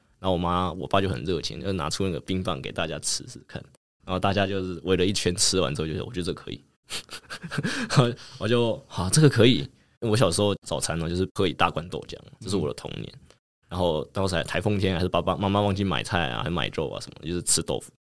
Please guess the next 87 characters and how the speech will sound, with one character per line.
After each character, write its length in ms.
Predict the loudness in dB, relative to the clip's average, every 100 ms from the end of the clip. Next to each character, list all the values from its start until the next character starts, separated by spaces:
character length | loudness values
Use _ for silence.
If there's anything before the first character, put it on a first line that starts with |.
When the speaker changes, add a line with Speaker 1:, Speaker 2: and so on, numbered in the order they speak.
| _
Speaker 1:
<laughs> 260 | _ -12 -4
所 160 | 6 6
以 40 |
我 100 | 6
其 100 | 2
实 80 | 2
我 80 | 2
对 100 | 0
我 60 |
们 80 | 0
家 160 | 0 2
的 160 | 4
一 60 | 6
些 140 | 6
东 200 | 6 4
西 180 | 4 2
啊， 160 | 0 -4 _ 0
不 80 |
是 60 | 4
说 120 | 4
觉 100 | 4
得 60 | 4
不 100 | 4
好 120 | 2
吃， 200 | 2 -2
而 80 | -2
是 60 | 0
说 300 | 0 0 -2
已 60 | 0
经 100 | 2
吃 160 | 4 4
到 80 |
很 160 | 4 2
腻 260 | -2 -2 -4
了。 120 | -8 -10 4
在 140 | 6
我 120 | 6
的 120 | 0 -2
那 80 | -2
个 100 | -2
角 160 | -2
度， 120 | 0
我 100 | 0
不 120 | 2 0
会 80 |
觉 100 | 2
得， 60 | 0
诶， 100 | 0
这 100 | 0
个 40 | 0
东 120 | -2
西 80 | -4
是 180 | -2
可 180 | -2 -2
以 120 | -6
的， 100 | -10 -8
就 120 | -4
是 140 | -2
觉 120 | 0 2
得 100 | 4
是 140 | 4
我 180 | 2 0
爸 340 | 2 2 2 -6
之 100 | -2
前 140 | 0 2
就 100 | 2
是 120 | 2
买 240 | 2 0 0 0
好 120 | 0
几 160 | 2 2
万 160 | 2
买 160 | 2 0
了 80 | -2
一 60 |
个 100 | -2
机 120 | -4
器 120 | -4 -2
回 120 | -2
来 60 |
自 80 | -4
己 80 | -6
做 180 | -2 0
兴 200 | 0 -2
趣 180 | -6 -8
的 80 |
东 120 | -8 -10
西， 180 | -10 -12